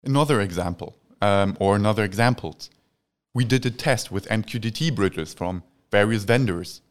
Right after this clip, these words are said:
and we were seeing a thirty to eighty percent message loss. When we did the bridge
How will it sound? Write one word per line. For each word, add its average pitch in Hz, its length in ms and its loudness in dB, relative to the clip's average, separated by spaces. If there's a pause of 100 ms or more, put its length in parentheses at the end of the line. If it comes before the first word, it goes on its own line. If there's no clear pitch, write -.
(640)
and 101 320 0 (300)
we 117 100 0
were 107 140 0
seeing 127 500 -2
a - 60 -8
thirty 139 380 -6
to - 260 -16
eighty 147 260 -6
percent 131 520 -4 (160)
message 120 480 -2
loss. 85 340 -10 (680)
When 113 360 2
we 117 280 -6 (840)
did 147 200 0
the 127 80 0
bridge 151 480 -4